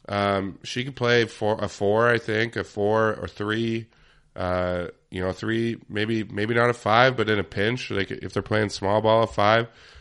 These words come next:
Um, she, she had an outside game. She,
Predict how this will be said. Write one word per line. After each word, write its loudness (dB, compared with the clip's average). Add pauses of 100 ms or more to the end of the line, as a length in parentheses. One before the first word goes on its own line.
(160)
Um, -4 (640)
she, -4
she -6
had 0
an -2
outside 0
game. 0 (160)
She, -4